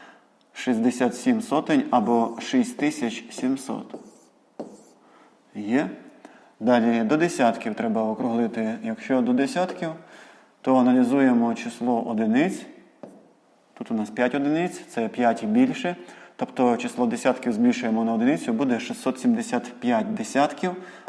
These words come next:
або пишемо, що це наближено дорівнює шість тисяч. І ще раз, сімсот п'ятдесят.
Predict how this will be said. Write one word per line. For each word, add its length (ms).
або 300
пишемо, 460
що 120
це 320
наближено 640
дорівнює 520
шість 440
тисяч. 440
І 80
ще 200
раз, 300
сімсот 600
п'ятдесят. 640